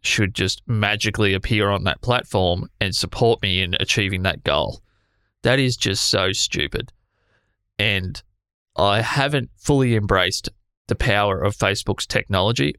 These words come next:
or the community there, because to me, Facebook, I don't know. I actually don't know what it is. I just don't feel completely comfortable on the platform personally.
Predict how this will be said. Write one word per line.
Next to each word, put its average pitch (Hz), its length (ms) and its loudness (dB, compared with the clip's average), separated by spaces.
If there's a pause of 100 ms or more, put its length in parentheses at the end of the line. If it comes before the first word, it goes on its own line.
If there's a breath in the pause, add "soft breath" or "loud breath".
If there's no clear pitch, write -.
or 139 180 4
the 131 100 2
community 104 640 -2
there, 62 280 -2 (640)
because 113 460 0 (500)
to 131 140 -2
me, 123 200 2
Facebook, 113 560 0 (1160)
I 120 60 0
don't 101 140 2
know. 104 160 2 (540)
I 127 80 2
actually 131 300 2
don't 101 260 0
know 104 160 2
what 98 160 2
it 95 100 0
is. 123 300 0 (220)
I 123 80 2
just 120 200 0
don't 131 260 0 (220)
feel 110 360 2
completely 104 720 0
comfortable 113 500 0
on 104 140 2
the 101 60 2
platform - 500 0
personally. 139 640 2